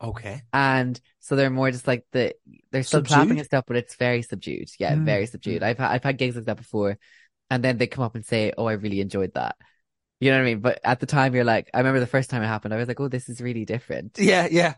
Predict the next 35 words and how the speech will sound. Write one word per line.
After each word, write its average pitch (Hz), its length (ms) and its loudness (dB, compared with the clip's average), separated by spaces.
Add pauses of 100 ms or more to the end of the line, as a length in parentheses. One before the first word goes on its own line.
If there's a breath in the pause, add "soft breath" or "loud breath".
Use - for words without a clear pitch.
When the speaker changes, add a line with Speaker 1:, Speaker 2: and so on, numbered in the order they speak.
Speaker 2:
Um, 120 200 2
do 135 160 0
they 127 140 4
hate 160 280 2
this? 107 320 -2 (100)
Speaker 1:
<laughs> 165 200 -2
Speaker 2:
But 127 200 6
actually, 135 400 2
it's, 120 120 -4
sometimes 123 360 0
it's 110 140 -8
just, 113 240 -2
um, 101 420 -2
I 113 40 -2
think 120 180 -4
it's - 140 -12
people, 123 280 -8
some 139 140 0
people, 123 420 0 (540)
like, 107 120 -4
process 107 580 -4
things 98 260 -6
differently. - 440 -10
Speaker 1:
Of 143 120 0
course, 240 260 0
of - 60 -20
course. 120 160 -2
Speaker 2:
Whereas 117 240 2 (480)
at - 60 -12
the 139 80 -4
gigs 151 180 0
I've 160 120 2
done 139 180 0
in - 80 -12
Ireland, 110 480 0